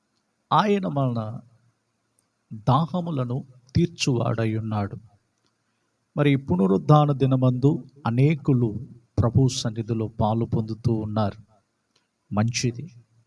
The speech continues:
దేవుణ్ణి ఆరాధిస్తూ ఉన్నాం. దేవునిని మహిమపరచడానికి దూర ప్రాంతములలో నుండి ప్రభు సన్నిధిలో పాలు పొందుతూ ఉన్నాం.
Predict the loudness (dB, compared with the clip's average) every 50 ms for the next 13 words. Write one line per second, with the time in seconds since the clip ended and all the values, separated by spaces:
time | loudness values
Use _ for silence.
0 | _ _ _ _ _ _ _ _ _ -8 0 2 4 6 6 4 2 0 -2 0
1 | 0 0 2 2 2 2 0 -2 -4 -4 -4 0 2 2 4 2 2 0 0 -2
2 | -2 -4 -12 -20 -20 _ _ _ _ _ _ _ _ _ _ _ _ _ _ _
3 | _ _ _ _ _ _ _ -10 -4 0 2 2 2 2 2 0 0 0 -2 -2
4 | -4 -8 -14 -18 -18 -12 -6 -4 -2 0 2 2 2 2 0 0 0 -2 -2 -4
5 | -4 -4 -2 0 0 0 0 0 -2 -4 -4 -4 -6 -6 -6 -10 -16 _ _ _
6 | _ _ _ _ _ _ _ _ _ _ _ _ _ _ -20 -8 0 4 4 6
7 | 6 6 4 4 4 4 4 4 0 2 2 2 2 4 4 6 6 6 6 4
8 | 4 2 0 2 2 2 2 2 0 -6 -12 -18 -20 _ _ _ 2 4 4 4
9 | 4 4 2 2 0 -2 -2 0 0 0 0 0 0 -2 -2 -2 -2 -2 0 -2
10 | -2 0 0 0 0 0 -2 -2 0 0 0 0 2 2 2 2 0 -2